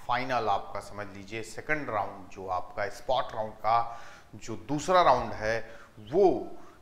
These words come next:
schedule आपके जारी कर दिए गए हैं और सात तारीख को आपका आ जाएगी vacant seats की लिस्ट। उसके बाद फिर आपका allocation किया जाएगा ग्यारह तारीख को,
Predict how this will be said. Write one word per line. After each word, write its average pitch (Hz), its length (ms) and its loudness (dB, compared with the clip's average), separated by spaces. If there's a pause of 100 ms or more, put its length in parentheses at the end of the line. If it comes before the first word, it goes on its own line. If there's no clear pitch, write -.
schedule 143 560 2
आपके 107 460 4
जारी 135 280 2
कर 139 160 0
दिए 107 340 -6
गए 113 220 -4
हैं 170 380 -4
और 98 560 2 (240)
सात - 440 4
तारीख 113 220 0
को 107 200 -6
आपका 131 680 4 (300)
आ 135 100 10
जाएगी 107 460 0 (280)
vacant 101 640 -4
seats - 460 -8
की 120 120 -8
लिस्ट। - 600 -6 (260)
उसके - 260 0
बाद 117 220 8
फिर - 340 -8
आपका 98 460 -4
allocation 131 520 -6
किया 117 260 -2
जाएगा 107 760 2 (320)
ग्यारह 123 440 2
तारीख 85 280 -8
को, - 60 -20